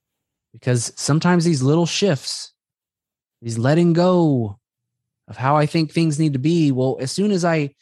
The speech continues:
have the testimonials and the client case studies and, and all this stuff, and then I'll be able to, you know, do yada, yada, yada. No,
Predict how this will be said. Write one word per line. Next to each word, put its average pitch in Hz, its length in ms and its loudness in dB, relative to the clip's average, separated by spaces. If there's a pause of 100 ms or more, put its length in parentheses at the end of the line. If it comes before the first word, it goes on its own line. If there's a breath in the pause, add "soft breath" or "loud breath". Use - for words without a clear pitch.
(140)
have 165 200 -2
the 165 80 0
testimonials 156 800 0
and 139 80 -4
the 127 60 -6
client 151 340 -4
case 143 220 -4
studies 139 480 0
and, 120 220 -4
and 120 160 -6
all 135 140 0
this 127 120 -2
stuff, 123 260 -4
and 113 120 -8
then 165 240 2
I'll 156 140 0
be 139 160 0
able 135 200 -2
to, 113 320 -4 (460)
you 113 80 -10
know, 104 100 -2
do 135 340 2
yada, 127 280 2
yada, 120 200 2
yada. 113 360 -2 (1160)
No, 117 360 -8